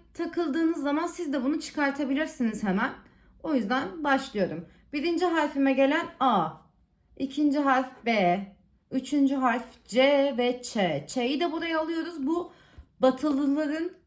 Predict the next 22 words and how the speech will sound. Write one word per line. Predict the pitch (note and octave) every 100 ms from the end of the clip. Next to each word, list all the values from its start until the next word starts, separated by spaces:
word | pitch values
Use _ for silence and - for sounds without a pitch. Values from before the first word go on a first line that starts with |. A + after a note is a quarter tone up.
| _ -
alfabesine | A#3 A3+ B3 G#3 A3 A#3+ G3+
göre | F3 D#3
düzenlenmiş | D3 E3+ F3 E3+ D3 D#3 -
bir | F3+
sistem | F3 G3+ - G#3+ A#3
bu | A#3+
arada. | B3+ C4 C#4 D#4 - _ _ _ _ -
Yani | A3+ A3+
bizim | A3+ C4+
noktalılar, | B3 A#3+ A#3 C4 A3+ A3+ A3
yumuşak | A3 G3+ G3+ B3+ A#3+
G | G#3+ F#3+
falan. | A#3 B3 D#4 - - _ - -
Onlar | B3 B3 B3+ B3
da | A3
mesela | A3 A#3
G'si, | G3+ A3 G3+ C4+
yumuşak | A3+ A#3 A3+ -
G'yi | D4 E4
aynı | - A#3 A3 F#3
yere | D#3+ C3+
alacağız. | C3 C#3+ G2